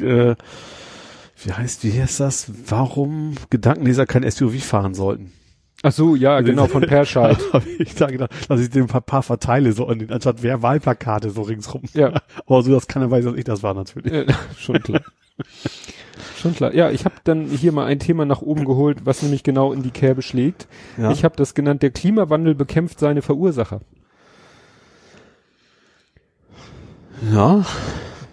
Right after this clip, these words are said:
Speaker 2: Die Autobahn A zwanzig
Speaker 1: Ach so, ist
Speaker 2: kennen wir Norddeutschen, ja?
Speaker 1: Ja.
Speaker 2: Die ist ja schon vor zwei, drei Jahren,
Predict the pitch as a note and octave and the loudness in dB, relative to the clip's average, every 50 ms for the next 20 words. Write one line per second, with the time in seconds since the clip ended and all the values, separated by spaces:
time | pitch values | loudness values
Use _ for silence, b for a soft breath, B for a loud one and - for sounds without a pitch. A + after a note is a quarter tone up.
0 | B _ - E3+ F#3 F#3 F#3 E3 - - - D#3+ G#3 A3 F#3 F#3+ F3+ F3+ - C#3+ | B _ 0 0 0 0 -2 -4 -6 -2 -2 -2 0 2 2 2 0 2 2 0
1 | D3+ - - - D#3+ F3+ F3+ - - A2 G2 - - - - - C3 B2 E3 F#3+ | 0 0 -2 -4 -2 -2 -4 -4 -4 -4 -4 -6 -14 -18 -6 -4 -4 0 2 0
2 | C#3 F#2+ F#2+ A2 - D#3 F#3+ F#3 D3 C3+ A#2+ A2+ A2 A2 G#2+ - G#2+ G#2 G#2 G2+ | 0 0 -4 -2 0 0 2 4 2 2 2 4 0 0 0 0 0 0 0 -2
3 | - - A2 G#2+ A2 C3 G3 - _ _ C3+ A2+ A#2 A2 G#2 A2 D3+ D3+ C3+ B2 | -6 -6 -2 0 0 0 -2 -4 _ _ -2 0 0 0 0 0 -2 -4 -8 -14
4 | _ _ _ B2+ C3 C3+ C#3 D#3 C#3+ C3 - C#3+ C3 B2 - C#3+ C3 - - - | _ _ _ -4 -2 0 2 2 0 2 0 -2 -4 -2 -2 -2 -2 -2 0 2
5 | C3+ C3 C3+ C3+ C3 C3+ B2 B2+ A#2+ B2 C3 C#3 E3 D#3+ C#3 B2 A#2+ A2 | 4 4 4 4 2 2 4 4 4 4 4 4 4 2 2 0 -2 -4